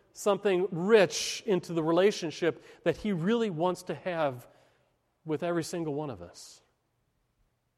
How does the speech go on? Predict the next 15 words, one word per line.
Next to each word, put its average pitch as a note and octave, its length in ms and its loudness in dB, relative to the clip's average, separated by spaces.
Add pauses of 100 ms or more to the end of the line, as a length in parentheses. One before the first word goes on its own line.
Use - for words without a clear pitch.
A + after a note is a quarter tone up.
(920)
Now, F3 180 12
I, F#3 160 12
I F#3 180 10
was G#3+ 360 8
tempted A3+ 420 -2
to D3+ 80 4
hop F#3 220 0
around E3 360 2 (260)
the D3+ 80 0
book F3 220 -2
of C#3 80 -6
Psalms D#3 600 0
over C#3+ 220 -2
the C#3 260 -4
next D3+ 360 -4